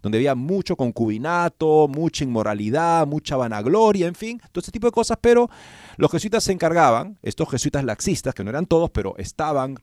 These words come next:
bien representados en la compañía, lamentablemente se encargaban de calmar las conciencias y hacerle ver a esas personas que no, que ellos eran católicos y que no tenían que sentirse mal con la iglesia, porque claro, el peligro ahí era que estos señores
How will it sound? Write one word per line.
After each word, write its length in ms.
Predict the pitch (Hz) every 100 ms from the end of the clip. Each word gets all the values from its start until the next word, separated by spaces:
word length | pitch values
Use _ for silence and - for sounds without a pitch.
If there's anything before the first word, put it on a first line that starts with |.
| _ _
bien 220 | 104 151 135
representados 640 | 123 98 98 110 110 107
en 60 | 104
la 40 |
compañía, 400 | 104 95 104 104
lamentablemente 560 | 95 92 123 123 120 -
se 80 |
encargaban 300 | - 131 151
de 100 | 151
calmar 380 | - 110 151 190
las 100 | 190
conciencias 640 | 233 220 220 175 151 156 - - - -
y 60 |
hacerle 200 | 151 214
ver 120 | 220
a 20 | 220
esas 140 | 220
personas 420 | 190 170 214 202
que 80 | 220
no, 360 | 294 240 95 - _ _ _
que 80 | -
ellos 160 | 240 254
eran 140 | 262
católicos 800 | 240 214 254 247 240 208 208 202
y 60 | 202
que 60 | 226
no 60 |
tenían 180 | 240 240
que 80 | 202
sentirse 340 | 185 208 196
mal 180 | 190 196
con 140 | 196 165
la 60 |
iglesia, 340 | 160 202 107 101
porque 180 | 98
claro, 200 | 98 135
el 60 | 110
peligro 420 | 104 135 196 160
ahí 180 | 139 143
era 160 | 135 160
que 160 | 113
estos 300 | 101 - 139
señores 540 | 175 165 104 117 -